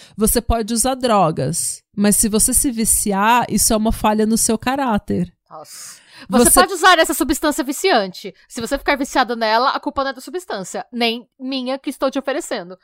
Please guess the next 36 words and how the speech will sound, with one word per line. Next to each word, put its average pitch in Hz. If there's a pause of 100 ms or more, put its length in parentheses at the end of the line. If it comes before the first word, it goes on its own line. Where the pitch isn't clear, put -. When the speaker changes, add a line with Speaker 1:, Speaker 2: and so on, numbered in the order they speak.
(160)
Speaker 2:
É 226
sua. 185 (360)
Speaker 1:
Exato. 185 (420)
Você 226
Speaker 2:
Ok. 254
Speaker 1:
pode 233
posar 240
nua 247
e 214
receber 208
dinheiro 220 (100)
e 254
entreter 262
macho 240
que -
eu 277
mando 247
você 269
entreter. 277 (260)
Mas 214
você 233
não 233
pode 220
ser -
uma 247
stripper 262
ou 240
uma 240
atriz 254
pornô. 269
Se -
você 196
for, 214
você 214
é 240
lixo. 196